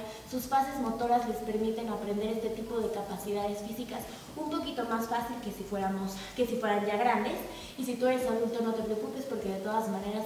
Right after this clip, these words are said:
esto es posible, siempre y cuando no te rindas y sigas trabajando diario la flexibilidad.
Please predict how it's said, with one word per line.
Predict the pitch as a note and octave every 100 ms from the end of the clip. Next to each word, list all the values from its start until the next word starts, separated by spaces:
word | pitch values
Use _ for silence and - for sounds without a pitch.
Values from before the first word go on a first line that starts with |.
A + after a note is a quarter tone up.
| -
esto | A#3 A#3 B3+ -
es | G#3+ A3
posible, | G#3+ G3+ C4 C#4 D4 - - - -
siempre | B3+ A3+ A#3
y |
cuando | B3 B3+ B3
no | B3
te | A3+ A3
rindas | A3+ C#4+ C#4+ C#4 B3
y |
sigas | A3+ A3+ A3
trabajando | A3 G3+ G3 - A#3 A#3 A#3 - - G3
diario | B3 C#4 C4+ -
la | D4 G#3+
flexibilidad. | A3 A3 - A#3+ A#3 G#3